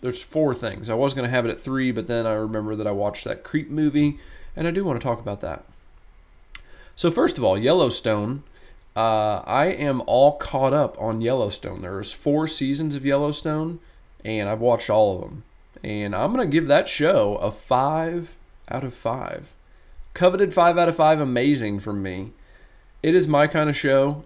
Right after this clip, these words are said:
It is, uh, it's dark, it's dirty, it's grimy, it's gross,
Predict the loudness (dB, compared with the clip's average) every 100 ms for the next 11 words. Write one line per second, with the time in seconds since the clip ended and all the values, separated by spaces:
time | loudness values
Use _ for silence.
0 | -6 -2 0 0 0 -4 -2 0 0 0
1 | -4 -6 -8 2 4 4 2 -6 -16 -20
2 | -20 _ -20 -16 -14 -12 -2 4 6 4
3 | 2 -2 -6 0 2 4 4 0 -2 -2
4 | -6 -4 0 2 2 2 0 -4 -6